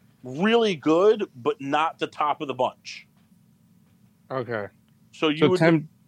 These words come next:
Speaker 2: ten being the best.
Speaker 1: ten being the best, one being the absolute worst.
Speaker 2: Okay.
Speaker 1: So the number that we're trying to go with,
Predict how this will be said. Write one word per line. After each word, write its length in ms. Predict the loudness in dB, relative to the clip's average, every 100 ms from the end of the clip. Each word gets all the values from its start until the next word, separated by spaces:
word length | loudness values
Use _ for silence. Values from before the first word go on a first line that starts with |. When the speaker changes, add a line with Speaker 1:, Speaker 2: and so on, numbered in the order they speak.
| -20
Speaker 2:
ten 320 | 0 2 6
being 220 | 4 4
the 60 | 0
best. 380 | -4 -6 -16 -20 _ _ _
Speaker 1:
ten 240 | -4 -2 -2
being 220 | -4 -4
the 80 | 0
best, 220 | -2 -2
one 260 | -2 -2 -2
being 180 | -6
the 100 | -4
absolute 380 | -4 -4 -4 -10
worst. 460 | -8 -10 -10 -20 _ _ _ _
Speaker 2:
Okay. 160 | 0 2
Speaker 1:
So 180 | 0 -2 -8 _ _ _
the 80 | -2
number 300 | 0 2 0
that 160 | 0 -2
we're 160 | -6 -6
trying 280 | -6 -6 -6
to 80 |
go 200 | -6 -4
with, 360 | -4 -4 -6 _